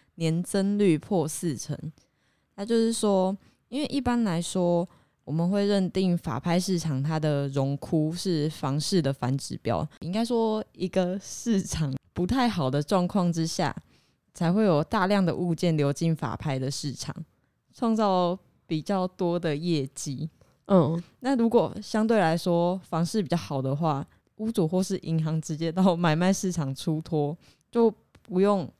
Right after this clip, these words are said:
Speaker 1: 沦落到法拍市场里面。
Speaker 2: 嗯。
Speaker 1: 然后，但是去年，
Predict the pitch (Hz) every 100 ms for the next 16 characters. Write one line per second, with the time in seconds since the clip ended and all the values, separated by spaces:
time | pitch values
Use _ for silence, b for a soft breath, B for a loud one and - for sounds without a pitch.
0 | _ 160 160 180 185 170 156 139 175 -
1 | 131 - 156 - 160 147 123 - - 147
2 | - 190 160 185 _ _ - 185 214 214
3 | 240 254 247 233 220 - 285 233 165 151
4 | 135 139